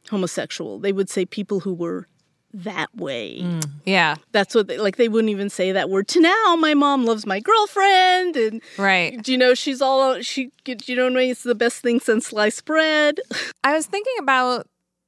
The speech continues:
Speaker 3: this topic and thinking about shame and the sources of it and,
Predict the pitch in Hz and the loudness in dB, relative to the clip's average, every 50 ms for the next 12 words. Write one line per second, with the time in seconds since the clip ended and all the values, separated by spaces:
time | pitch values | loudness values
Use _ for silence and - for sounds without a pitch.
0 | - 190 - 240 233 - - - 214 185 180 - - 175 165 160 160 160 - - | -16 -4 0 0 0 2 2 4 4 4 4 2 0 0 0 0 -2 -4 -6 -8
1 | - 185 - 208 214 226 226 220 208 - - - - - 202 196 190 185 185 185 | -10 -8 -6 -6 -6 -4 -2 -2 -2 -2 -4 -6 -4 -2 -2 0 0 0 0 0
2 | 185 180 185 - - 170 175 175 175 175 175 175 175 170 160 185 165 160 - - | -2 -2 -4 -4 -4 -2 -2 0 0 0 0 -2 -4 -2 -2 -2 0 0 -2 -2
3 | - - 196 185 190 190 - - 180 165 - 165 165 151 160 160 156 160 156 156 | -2 0 0 2 2 0 0 -2 -2 0 2 0 2 2 2 2 2 2 2 2
4 | 156 - - - 175 175 170 170 170 170 165 165 165 165 | 0 0 0 0 2 2 2 0 0 -2 -4 -6 -8 -10